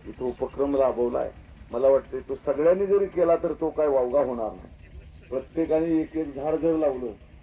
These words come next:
तर मला वाटतंय त्याला कृत्रिम ऑक्सिजनची गरज लागणारच नाही. आज आपल्या महाराष्ट्राची संख्या आणि झाडाची संख्या बघितली तर फार मोठा फरक आहे. केरळमध्ये आपण गेला तर इतका पाऊस पडतो, का पडतो?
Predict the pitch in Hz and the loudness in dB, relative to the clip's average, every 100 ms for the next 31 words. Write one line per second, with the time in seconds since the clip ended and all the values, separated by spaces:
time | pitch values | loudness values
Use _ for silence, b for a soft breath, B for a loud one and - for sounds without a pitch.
0 | - 127 139 151 151 135 - 143 143 143 | -10 -6 -2 0 0 0 -4 -6 -4 -4
1 | 143 135 131 160 160 147 - 135 143 127 | -4 -6 -10 -4 -2 -2 -6 -6 -6 -6
2 | 139 123 135 135 123 120 143 123 - - | -6 -2 0 0 -2 0 -2 -2 -6 -20
3 | - - - - - - - - 123 143 | -20 -20 -20 -20 -20 -20 -20 -12 -4 -4
4 | 139 - - - - 123 139 151 143 131 | -4 -14 -20 -20 -14 -10 -4 -2 -2 -2
5 | 139 143 - 143 143 143 139 131 143 139 | -4 -4 -4 -6 -6 -8 -6 -6 -4 -4
6 | 147 127 127 143 135 139 143 127 131 135 | -4 -8 -6 -6 -6 -10 -8 -8 -4 -2
7 | 135 131 143 - 139 131 - 135 139 135 | -2 -4 -8 -10 -10 -10 -8 -8 -6 -4
8 | 147 135 143 165 - - - - - - | -6 -4 0 0 -2 -20 -20 -20 -20 -20
9 | - - - 143 151 165 160 165 160 - | -20 -20 -4 0 2 2 0 0 0 -2
10 | 160 151 160 160 165 156 147 - 156 - | -4 -2 -2 -2 -2 -6 -6 -6 -4 2
11 | 160 160 - 151 - 156 - 165 170 175 | 2 2 -4 -6 -4 -6 -4 -4 -2 -2
12 | 151 139 | -2 -6